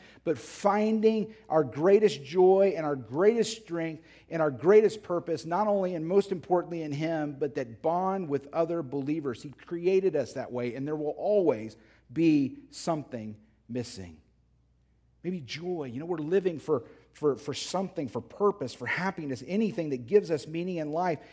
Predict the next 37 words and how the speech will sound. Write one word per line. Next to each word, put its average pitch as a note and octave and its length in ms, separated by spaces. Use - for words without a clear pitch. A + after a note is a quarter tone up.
And D3+ 140
there F3 140
is D3 100
that C3 260
joy G#3+ 600
and D#3+ 260
purpose, A3+ 540
again, D3 500
that - 180
comes G3 400
from D3+ 380
living F3+ 320
out D#3+ 440
and, D#3 220
and, D3+ 240
and D#3+ 260
living F#3 300
on E3+ 240
mission D#3 400
with D3+ 160
an D3+ 80
eternal C3+ 720
mission B2 580
in A2+ 180
mind. A#2+ 380
Those A#2+ 140
strong C#3 420
bonds B2 420
are A#2 140
a A2 60
byproduct G#2+ 640
of F#2 120
that. F2 340
And A#2+ 200
this E3+ 180
gives C3 480
us G2 380